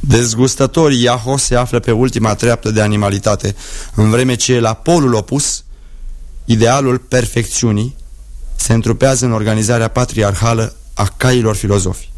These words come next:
Alungat și din acest paradis ecvin, din pricina înrudirii sale cu Iahoi, Gulliver se cufundă în vidul leșios al disprețului față de semeni, așa cum, curând după moartea pretimpurie a Stelei,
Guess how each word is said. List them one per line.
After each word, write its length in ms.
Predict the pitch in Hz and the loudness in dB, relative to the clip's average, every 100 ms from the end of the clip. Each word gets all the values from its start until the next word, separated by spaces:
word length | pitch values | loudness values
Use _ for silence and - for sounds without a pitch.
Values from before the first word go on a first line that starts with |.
| - - - - - - - - | -10 -10 -10 -10 -4 -2 0 0
Alungat 500 | - 113 131 147 185 | 2 2 2 2 0
și 100 | - | 0
din 140 | 180 | 0
acest 380 | 202 156 151 139 | 2 2 0 -2
paradis 460 | - 123 117 120 - | -2 0 0 0 -2
ecvin, 480 | 113 104 95 98 123 | -2 -2 2 2 4
din 200 | 117 104 | 2 2
pricina 380 | 139 135 127 | 0 0 2
înrudirii 520 | 110 110 107 139 170 123 | 2 0 0 0 2 2
sale 340 | - 139 120 | 0 0 0
cu 120 | 104 | 0
Iahoi, 680 | 113 113 - - 98 95 127 - - - - - - | 0 0 -2 -2 0 2 -2 -4 -10 -8 -8 -8 -2
Gulliver 680 | - 120 185 190 180 185 185 | 2 4 4 4 2 2 0
se 160 | - | -2
cufundă 500 | 123 127 - 156 143 | -2 -2 0 0 2
în 120 | 117 | 2
vidul 340 | 117 135 131 127 | 0 2 2 2
leșios 560 | 120 113 - 107 127 | 2 0 0 0 0
al 160 | - 104 | 0 0
disprețului 680 | 101 98 - 123 120 98 98 | 0 -2 0 0 0 0 0
față 280 | 104 101 | 0 0
de 140 | 95 - | 0 0
semeni, 440 | - 120 127 139 - - - - - | 2 2 2 -2 -6 -16 -16 -14 -4
așa 260 | 107 104 113 | 0 2 2
cum, 280 | 127 113 | 2 0
curând 280 | 110 113 147 | 2 2 2
după 220 | 139 - | 2 0
moartea 380 | 95 117 110 92 | 2 2 0 -2
pretimpurie 600 | 85 92 92 92 104 107 | -2 -2 0 0 2 2
a 40 | 104 | 0
Stelei, 460 | - 123 127 147 | 0 2 2 0